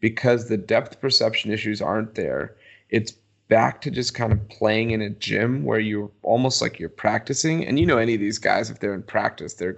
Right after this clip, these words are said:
going, like, eighty-eight out of a hundred type thing, right? So even though there's a live game, like, there's an element where you just eliminate a lot of, like, the variables with the fans and with, like, the refs getting swayed, like you've mentioned before, and, and, you know, like,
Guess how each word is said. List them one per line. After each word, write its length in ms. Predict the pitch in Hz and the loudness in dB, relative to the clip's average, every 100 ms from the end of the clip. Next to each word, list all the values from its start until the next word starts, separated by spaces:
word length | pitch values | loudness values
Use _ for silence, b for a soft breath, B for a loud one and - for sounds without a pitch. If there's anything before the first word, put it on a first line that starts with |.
| 110 | 0
going, 180 | 98 | 0
like, 220 | 87 80 - | -4 -8 -2
eighty-eight 500 | 101 101 98 101 95 | 0 0 0 0 2
out 120 | 82 | 2
of 80 | 87 | 0
a 60 | 107 | -2
hundred 440 | 107 95 80 95 | -2 -4 -4 -4
type 260 | - 67 - | -2 -4 -4
thing, 220 | 69 55 | -8 -4
right? 240 | 76 80 | -2 0
So 240 | - 95 - B B B B _ - | 0 -2 -2 B B B B _ 2
even 240 | 143 131 | 4 6
though 120 | 123 117 | 6 4
there's 220 | 110 110 | 4 0
a 40 | |
live 440 | 107 110 110 104 107 | 0 4 2 2 0
game, 400 | 110 123 117 104 | 2 2 0 -4
like, 140 | 107 | -4
there's 180 | 110 107 | -6 -4
an 100 | 110 | -4
element 400 | - 110 127 117 | 2 4 4 0
where 100 | 110 | -2
you 120 | 110 104 | -2 -4
just 380 | - 127 127 _ _ - | -8 -12 -12 _ _ -2
eliminate 600 | 110 107 110 120 123 120 | 0 2 2 2 2 2
a 60 | 110 101 | 0 0
lot 140 | 107 | 0
of, 100 | 107 | 0
like, 180 | 101 104 | -4 -6
the 80 | 104 | -6
variables 580 | 101 107 104 104 107 107 | -2 0 2 0 -2 -6
with 120 | 127 | -10
the 80 | 110 | -12
fans 720 | - 135 139 139 135 135 123 | 0 2 4 4 0 -2 -2
and 100 | 120 | -4
with, 160 | 107 110 | -6 -4
like, 160 | 110 110 | -6 -4
the 60 | |
refs 420 | 110 110 123 - | -4 2 4 2
getting 260 | - 123 113 | 0 0 2
swayed, 400 | 117 110 113 113 | -2 0 0 2
like 180 | 110 110 | -2 -4
you've 180 | - 117 | -4 -4
mentioned 360 | 107 107 - 107 | -2 -2 -4 -4
before, 640 | 107 - 110 110 107 107 B B B - | -4 0 0 2 0 -2 B B B -4
and, 280 | 107 107 - | -2 -2 -4
and, 240 | 113 101 - | -6 -6 -2
you 120 | 110 | 0
know, 160 | 101 90 | 0 0
like, 340 | 82 78 - | -2 -4 -8